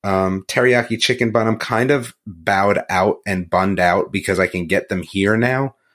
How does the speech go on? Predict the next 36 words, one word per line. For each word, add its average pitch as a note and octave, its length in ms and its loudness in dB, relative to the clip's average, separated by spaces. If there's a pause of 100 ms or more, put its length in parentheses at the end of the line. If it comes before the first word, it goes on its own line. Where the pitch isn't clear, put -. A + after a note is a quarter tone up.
(140)
So G#2 280 2
there's F#2 260 2
really F#2+ 340 2
no F#2 460 0 (480)
big F2+ 200 0
deal G2 260 2
about A2 280 2
it, - 280 -2
you G2 180 -4
know, F2 280 -4
to - 80 -20
be F#2 100 -2
honest G2+ 300 0
with B2 160 0
you. C3 180 0 (380)
The B2+ 60 0
Impossible D3+ 400 0
Meatball A2+ 360 2
was A2+ 160 0
fine G#2 280 2
too. F2 400 -2 (420)
And F#2+ 720 -2 (280)
here's D3 340 2
the D3 100 2
thing G2+ 420 0
that F2+ 140 0
I F#2+ 140 4
thought F#2 420 0
was F2+ 800 -4 (920)
the F#2+ 100 -4
best G#2 320 2
by A2 160 4
far, F2 640 2
not G2 360 2
even G#2 220 2
close, F2 540 0